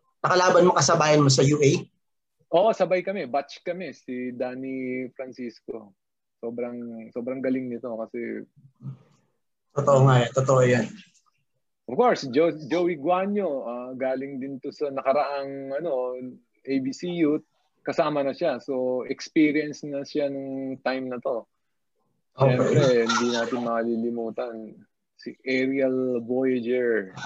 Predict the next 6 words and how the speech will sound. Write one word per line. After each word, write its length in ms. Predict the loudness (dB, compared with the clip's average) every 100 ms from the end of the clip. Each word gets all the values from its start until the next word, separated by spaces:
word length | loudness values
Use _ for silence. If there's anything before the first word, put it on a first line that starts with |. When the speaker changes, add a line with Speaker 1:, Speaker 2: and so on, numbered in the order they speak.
| -2 0
Speaker 1:
<laughs> 460 | -4 -4 -16 _ -10
Speaker 2:
Isa 300 | -8 -6 -4
sa 20 |
pinakamagaling 960 | 0 0 2 0 0 -2 -2 -2 -4 -6
mag 160 | -6 -4
one-on-one 960 | -2 -2 -4 -6 -6 -6 -8 -10 -14